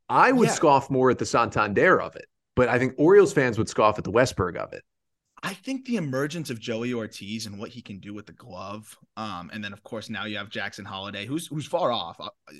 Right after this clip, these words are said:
Speaker 2: admittedly so, but that's just another guy in, in the hierarchy here. Um, you can afford to trade a Westberg. You know, I, I really think, and I love Westberg, but he's, you know,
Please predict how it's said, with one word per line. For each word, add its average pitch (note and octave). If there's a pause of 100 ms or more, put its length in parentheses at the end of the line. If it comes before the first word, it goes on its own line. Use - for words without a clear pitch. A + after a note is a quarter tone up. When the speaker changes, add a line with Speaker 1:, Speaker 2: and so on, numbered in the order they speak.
(180)
Speaker 2:
admittedly G#2+
so, C#3
but G#2 (240)
that's A#2
just A#2+
another A2+
guy G#2+
in, G#2
in A2+
the G#2
hierarchy G#2
here. G#2+ (360)
Um, A2+ (500)
you G3+
can -
afford C4
to F3+
trade A2+
a F#2+
Westberg. D#2+ (100)
You C3+
know, C#3
I, C3+
I B2+
really E3+
think, E3
and D3+
I D#3+
love E3
Westberg, F#2+ (320)
but A2+
he's, G2+ (120)
you G#2+
know, F#2+